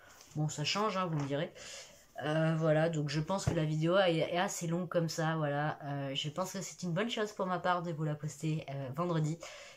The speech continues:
vu que j'ai dit que de toute façon les vidéos les plus longues, j'allais peut-être vous les mettre, euh, en fin de semaine, comme ça vous aurez peut-être plus de temps et ce sera peut-être moins chiant pour vous. Euh, parce que je me doute bien qu'il y en a qui bossent ou qui n'ont pas forcément le temps le mercredi,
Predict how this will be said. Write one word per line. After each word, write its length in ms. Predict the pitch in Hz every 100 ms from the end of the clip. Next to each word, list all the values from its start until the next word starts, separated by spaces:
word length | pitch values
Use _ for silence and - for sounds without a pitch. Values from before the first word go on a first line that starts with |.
| -
vu 100 | 160
que 60 | 156
j'ai 100 | 160
dit 160 | 160 190
que 80 | 165
de 100 | 143
toute 160 | 143
façon 220 | 151 151 175
les 100 | 160
vidéos 280 | 151 147
les 120 | 165 143
plus 140 | 156
longues, 200 | 156 175
j'allais 240 | 139 147
peut-être 320 | 156 151 160 160
vous 100 | 151
les 100 | 147
mettre, 280 | 165 - -
euh, 140 | 139 135
en 100 | 147
fin 120 | 180
de 60 | 175
semaine, 340 | 170 170 175
comme 160 | 165 139
ça 160 | - 160
vous 180 | 151 139
aurez 120 | 135
peut-être 220 | 127 143
plus 200 | - 156
de 80 | 160
temps 200 | 156 180
et 60 | 175
ce 100 | -
sera 140 | -
peut-être 240 | 147 135 151
moins 120 | 151
chiant 220 | - 165
pour 160 | 156 156
vous. 200 | 160 185 - - - - - - _ -
Euh, 380 | 147 143 143 139
parce 180 | 156 147
que 100 | 170
je 120 | 160 165
me 80 |
doute 160 | 160 165
bien 240 | 170 185 190
qu'il 140 | 165
y 80 | 151
en 80 | 160
a 100 | 170
qui 200 | 170 143
bossent 460 | 156 165 175 175
ou 80 | 139 135
qui 180 | -
n'ont 140 | 151 143
pas 140 | 160
forcément 380 | 175 180 165 160
le 80 | 151
temps 180 | 180 180
le 100 | 165
mercredi, 560 | 147 147 156 156 175